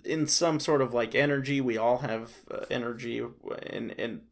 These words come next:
maybe that's attracting something, or maybe that's, you know, I don't know what to think about it, but I do know that, you know, I, I really appreciate her sharing her story, and, um,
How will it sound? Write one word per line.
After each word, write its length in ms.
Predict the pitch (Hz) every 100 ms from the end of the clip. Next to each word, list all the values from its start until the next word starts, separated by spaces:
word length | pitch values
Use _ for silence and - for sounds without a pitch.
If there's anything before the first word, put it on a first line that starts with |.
| -
maybe 420 | 113 - 151 -
that's 260 | - - -
attracting 560 | 143 - 151 - 139
something, 380 | 135 117 110 110
or 80 | 110
maybe 320 | 110 127 139
that's, 300 | 139 131 127 - - - - -
you 120 | 143
know, 100 | 104 - -
I 180 | - 170
don't 140 | 175 165
know 140 | 151
what 200 | 135 127
to 80 | 135
think 260 | - 101 -
about 180 | 85
it, 80 | 80
but 80 | 143
I 80 | 139
do 240 | 139 233
know 220 | 185 131
that, 260 | 123 113 110 -
you 100 | 120
know, 300 | 104 98 - -
I, 60 |
I 60 | 110
really 340 | 107 143 156 113
appreciate 540 | - 123 - 113 - _ -
her 140 | 127
sharing 280 | 123 - 117
her 80 | 110
story, 520 | - 117 120 113 -
and, 420 | 107 107 104 98 87
um, 420 | 78 76 82